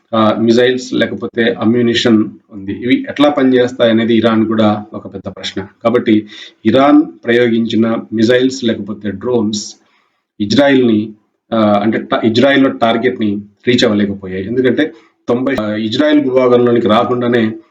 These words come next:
వాటిని కూల్చేసింది. అంటే ఇరాన్ శక్తి సామర్థ్యాల పైన ఇరాన్కి ఇప్పుడు నమ్మకం సన్నగిల్లింది.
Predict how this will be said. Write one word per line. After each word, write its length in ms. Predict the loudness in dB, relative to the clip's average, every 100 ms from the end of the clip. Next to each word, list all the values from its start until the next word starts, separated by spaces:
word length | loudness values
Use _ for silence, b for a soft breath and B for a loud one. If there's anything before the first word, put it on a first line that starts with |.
| _
వాటిని 240 | -2 -2 -4
కూల్చేసింది. 680 | -2 -2 -2 -4 -8 -12 -16 _ _
అంటే 360 | -2 2 2 0 b b b _ _ -4
ఇరాన్ 380 | 0 4 6 4 2 -12 _ _ _ _ _
శక్తి 360 | -6 -6 -2 0
సామర్థ్యాల 760 | 0 0 -2 -4 0 2 2
పైన 360 | -2 0 -2 -2
ఇరాన్కి 420 | -2 2 2 4
ఇప్పుడు 240 | 2 0 0
నమ్మకం 360 | 2 2 0
సన్నగిల్లింది. 720 | -6 -10 -10 -12 -14 -18 -20